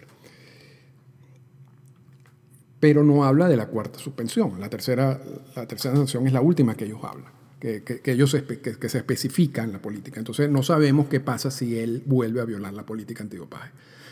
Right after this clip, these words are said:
Sí, repito, si va al punto uno, a ochenta juegos, o si regresa a la suspensión permanente.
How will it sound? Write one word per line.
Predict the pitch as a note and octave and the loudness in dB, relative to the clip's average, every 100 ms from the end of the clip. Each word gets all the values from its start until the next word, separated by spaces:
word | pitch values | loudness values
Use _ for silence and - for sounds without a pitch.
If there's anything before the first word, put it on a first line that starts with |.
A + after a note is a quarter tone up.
| - - | -20 -18
Sí, | - D3 B2+ | 0 0 0
repito, | - B2 C3+ B2 | -2 -4 -2 -2
si | C#3 | 0
va | B2 C3+ | 2 4
al | C3+ C3+ | 4 4
punto | D3+ D3+ D3 | 6 8 8
uno, | C#3 F3 F#3+ G3 - - - - - _ - - _ _ - - - | 12 12 10 6 -6 -14 -18 -20 -20 _ -20 -20 _ _ -20 -18 -6
a | B2 | -2
ochenta | B2 C3 C#3 | 2 2 4
juegos, | D3+ C#3+ E3 E3 - - - - | 4 4 4 0 -4 -18 -20 -6
o | - C3+ D#3+ - | 2 4 2 0
si | - C#3+ | 0 2
regresa | C3 B2+ A#2+ B2 D3 | 4 2 0 0 0
a | |
la | C3 | 0
suspensión | C3 - A2 A#2+ | 0 -4 -6 -6
permanente. | G2+ A#2+ A2 G2+ - | -4 -2 -2 -6 -12